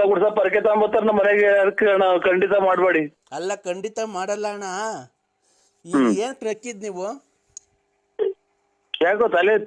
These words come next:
Speaker 1: ಸುತ್ತ ಆಗುತ್ತೆ, ಪಕ್ಕ ಪಕ್ಕ ನಗಂಗ್
Speaker 2: ಅಲ್ಲಣ್ಣ,
Speaker 1: ಆಗ್ತೈತಿ.
Speaker 2: ಮಧ್ಯಾಹ್ನ ಮೂರ್ ಗಂಟೆ ಆದ್ರೂ ಮನೆ ಕಂಡಿದ್ದೀರಲ್ಲ ನೀವು, ನಿಮ್ಗೇನ್ ಬುದ್ಧಿ ಐತಾ ಇಲ್ವಾ?
Speaker 1: ಅಲ್ಲ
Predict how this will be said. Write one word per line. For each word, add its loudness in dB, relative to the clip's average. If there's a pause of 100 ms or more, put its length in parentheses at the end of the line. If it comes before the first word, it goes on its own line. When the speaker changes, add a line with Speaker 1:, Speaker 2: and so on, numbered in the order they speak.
Speaker 1:
ಸುತ್ತ -2 (200)
ಆಗುತ್ತೆ, 2 (240)
ಪಕ್ಕ 0
ಪಕ್ಕ 2
ನಗಂಗ್ 4
Speaker 2:
ಅಲ್ಲಣ್ಣ, 2
Speaker 1:
ಆಗ್ತೈತಿ. 2 (300)
Speaker 2:
ಮಧ್ಯಾಹ್ನ -6 (100)
ಮೂರ್ -8
ಗಂಟೆ -8
ಆದ್ರೂ -6
ಮನೆ -12
ಕಂಡಿದ್ದೀರಲ್ಲ -8
ನೀವು, -12 (720)
ನಿಮ್ಗೇನ್ -10
ಬುದ್ಧಿ -10
ಐತಾ -4
ಇಲ್ವಾ? -2
Speaker 1:
ಅಲ್ಲ 2